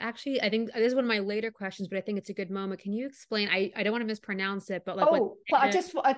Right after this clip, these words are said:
Speaker 2: I don't want to miss, I don't want to miss what I was, wanted to tell you.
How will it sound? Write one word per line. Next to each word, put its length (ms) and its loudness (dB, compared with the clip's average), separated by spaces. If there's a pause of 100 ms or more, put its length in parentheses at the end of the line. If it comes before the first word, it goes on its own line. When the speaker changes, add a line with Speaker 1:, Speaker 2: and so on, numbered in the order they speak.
(120)
Speaker 2:
I 60 2
don't 260 0
want 160 -2
to 120 -10
miss, 320 -4
I 60 -4
don't 200 -2
want 160 -4
to 100 -6
miss 260 0
what 100 -2
I 120 0
was, 220 2
wanted 280 -2
to 80 -4
tell 340 -4
you. 260 -6